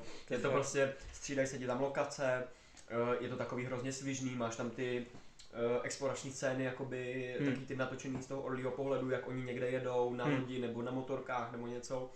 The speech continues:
Speaker 2: Ehm, dobrý jako ty slovní přestřelky vlastně
Speaker 1: Co?
Speaker 2: m-,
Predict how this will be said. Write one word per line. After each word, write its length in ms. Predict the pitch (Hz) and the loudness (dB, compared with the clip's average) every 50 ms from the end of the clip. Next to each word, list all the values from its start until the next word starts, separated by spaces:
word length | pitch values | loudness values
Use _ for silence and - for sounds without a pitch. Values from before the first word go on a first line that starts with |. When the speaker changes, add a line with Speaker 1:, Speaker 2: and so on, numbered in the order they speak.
| - - - - - - - - - - - - - | -14 -16 -18 -18 -18 -18 -20 -20 -16 -16 -16 -12 -4
Speaker 2:
Ehm, 680 | - 117 117 117 117 117 117 117 120 123 123 127 - - - - - - - - - - | 0 2 2 4 4 4 4 2 0 -2 -4 -8 -8 -8 -10 -12 -12 -12 -14 -16 -16 -12
dobrý 380 | 117 120 135 127 120 127 131 127 | -2 0 0 0 2 2 2 2
jako 200 | 131 139 - 139 | 2 0 0 -4
ty 120 | - 143 | -4 -4
slovní 300 | 131 - - 117 123 135 | -4 -4 -4 -2 -2 -2
přestřelky 640 | 131 - - 135 - - - 139 135 131 131 131 127 | -2 -4 -6 -6 -6 0 0 0 0 0 -2 -4 -4
vlastně 360 | 127 123 127 127 - - 135 | -2 -2 -2 -2 -2 -2 -2
Speaker 1:
Co? 360 | 127 127 131 127 - - - 127 | -2 0 0 -2 -4 -4 -4 -6
Speaker 2:
m-, 140 | 127 131 | -6 -6